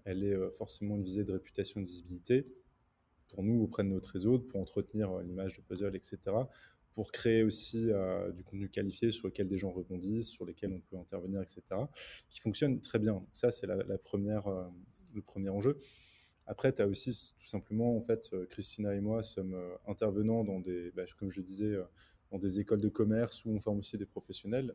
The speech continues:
Et en fait, euh, bah, on adore transmettre et on adore former. Donc, euh, c'est à la fois du contenu, on va dire, pour la communication de la boîte, mais c'est juste aussi parce qu'en fait,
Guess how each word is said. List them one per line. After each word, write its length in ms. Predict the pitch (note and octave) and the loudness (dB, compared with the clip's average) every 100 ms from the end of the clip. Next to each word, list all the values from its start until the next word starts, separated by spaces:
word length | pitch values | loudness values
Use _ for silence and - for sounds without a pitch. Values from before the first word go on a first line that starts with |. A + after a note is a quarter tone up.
| - | -6
Et 60 | |
en 80 | G2 | -8
fait, 320 | F#2 A#2+ A#2+ - | 2 0 0 -6
euh, 300 | F#2+ F#2+ F#2 | -4 -4 -4
bah, 140 | F#2 | -4
on 120 | G#2 G#2+ | 0 4
adore 240 | G2+ G2+ | 6 4
transmettre 500 | - - B2+ D3 - _ _ _ _ _ _ _ _ _ | 2 -6 -4 -4 -8 _ _ _ _ _ _ _ _ _
et 280 | G#2+ G#2+ G#2+ | 2 4 4
on 120 | G2+ | 2
adore 240 | G2+ A2 | 4 2
former. 360 | - G#2+ G#2+ A2+ | 4 2 6 4
Donc, 260 | F#2+ F#2 - | 4 -6 -6
euh, 260 | F#2 F#2 F#2+ | -4 -4 -6
c'est 160 | - G#2+ | -4 0
à 20 | |
la 100 | G#2 | 2
fois 200 | G#2 A#2+ | 2 2
du 100 | G2+ | 2
contenu, 320 | - G#2+ - | -2 -4 -2
on 40 | A2+ | 0
va 100 | G2 | 0
dire, 160 | G#2 | 0
pour 160 | G#2+ G2 | -2 -6
la 60 | F#2 | -6
communication 500 | G2 G2+ G2 F#2 F#2+ | -4 -4 -4 -6 -6
de 40 | |
la 80 | F2+ | 0
boîte, 300 | A2+ C3 - - - - _ | 2 2 -4 -18 -20 -20 _
mais 80 | G#2+ | -2
c'est 180 | G#2 A2+ | 0 2
juste 240 | G#2 A#2+ | 2 0
aussi 220 | G2+ - D3+ | -4 -4 -4
parce 180 | F#2+ | -4
qu'en 120 | - G2 | -6 -4
fait, 240 | C3 - | -4 -4